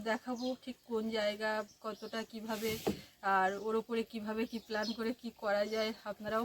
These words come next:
মতামত রাখবেন। আহ, আগের দিন তোমার অয়ন ভাই দেখলাম কমেন্ট করেছে, বলে, "বৌদিকে আজকে নিয়ে যাও বৃহস্পতিবার দেখে।" <laughs> তো বৃহস্পতিবার, শুক্রবার, মানে সব বারই সমান, কোনো একবারে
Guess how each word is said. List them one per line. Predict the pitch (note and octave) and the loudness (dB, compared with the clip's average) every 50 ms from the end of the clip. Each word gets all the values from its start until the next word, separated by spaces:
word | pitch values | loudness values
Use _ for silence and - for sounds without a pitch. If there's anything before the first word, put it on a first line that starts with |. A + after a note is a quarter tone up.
| A#3 A3+ | 2 0
মতামত | A3 - A3 G#3 G#3 A3 A#3 - G#3 | 0 0 -2 -2 -2 -2 -2 0 0
রাখবেন। | G#3 G#3 A3 A3 G#3+ A3+ G#3+ A#3 | 2 2 2 0 -2 -4 -4 -6
আহ, | - _ - - - - - - - - B3 - G#3+ G#3+ G#3+ G#3+ G3+ - A3 | -10 _ -20 -20 -20 -20 -20 -20 -20 -18 -8 -4 -2 0 2 4 4 4 6
আগের | A3+ A#3 A#3 A3 A3 B3+ | 6 4 2 2 2 4
দিন | C#4 D4 D4 D4 D4 B3+ - - - - - - - _ - - | 6 8 10 10 10 8 6 -2 -14 -20 -20 -20 -20 _ -14 -8
তোমার | - A#3+ A#3+ A#3+ A#3+ A3+ | -2 2 2 4 6 6
অয়ন | A3 A3+ A#3+ B3+ C#4 C#4 | 8 8 8 6 6 6
ভাই | D4 C#4+ C#4 A#3 | 8 6 6 6
দেখলাম | C4+ C4+ C4 C4+ C#4 C#4+ - | 4 4 4 4 2 2 2
কমেন্ট | A#3+ A#3+ C4 C4+ B3+ | 2 2 0 0 0
করেছে, | - C4 C4 B3 A#3+ | 0 0 2 2 2
বলে, | A#3 A#3+ B3 A3 G#3 | 2 0 0 0 0
"বৌদিকে | A3 A3 A#3 A3 C4 B3 C#4+ C#4 C4 B3 | 0 0 2 0 0 0 2 4 4 4
আজকে | B3 - - - C#4 B3+ B3 | 2 0 -4 -2 0 2 4
নিয়ে | A#3 A#3+ B3 A#3+ | 4 4 4 4
যাও | C4 B3 A3+ G#3 | 2 2 2 2
বৃহস্পতিবার | A3+ A3+ B3 - - C4+ B3 - B3+ B3+ B3 A3+ A3 C4 | 0 0 0 -2 -4 -4 -4 -2 -2 -2 -2 0 0 0
দেখে।" | C#4 - B3+ B3 - - - - - - - | 2 2 2 0 -2 -4 -8 -8 -8 -6 -6
<laughs> | - F4+ - - D4 - - G4 - - A4 G#4+ - - - D5+ D#5 D5 C5 A#4 F#4+ - - - - | -6 -4 -2 0 -2 -2 -2 -6 -8 -8 -8 -10 -8 -6 -4 -2 -2 0 -2 -2 -4 -6 -6 2 4
তো | C#4 - C#4 C#4 C4 - - - - - - - | 6 6 6 4 -2 -4 -6 -14 -18 -14 -8 -2
বৃহস্পতিবার, | G#3 A#3+ B3+ C#4+ D4+ - - - E4 C#4+ E4 E4 D#4 D4+ E4+ E4 E4 F#4 F#4 F4+ - - | 4 6 6 6 6 4 0 -2 -2 0 0 2 6 8 10 12 12 10 8 6 0 -4
শুক্রবার, | E4 D4 - - - E4 D#4+ D#4 D#4 D#4 D#4 D#4+ F#4 D#4 D4+ D#4 | -4 -4 -4 -4 -2 2 4 8 10 12 12 12 10 10 8 8
মানে | E4 E4 F4 - - - | 6 6 6 2 0 2
সব | C#4+ C4 C#4 C4 C4+ D4 | 4 4 4 6 8 8
বারই | D#4+ D#4+ F4+ G4+ G4+ - - | 10 10 8 6 4 2 2
সমান, | E4 D#4 C4 C4+ B3 B3 C4 C#4+ - - - - - - - - - - - | 4 4 6 8 8 6 6 4 0 -4 -8 -12 -10 -10 -12 -12 -14 -8 -4
কোনো | B3 B3+ C#4 D4 C#4+ C#4+ | 2 6 8 8 8 8
একবারে | C#4 B3+ B3+ D4+ D4+ D#4 | 6 8 10 10 10 10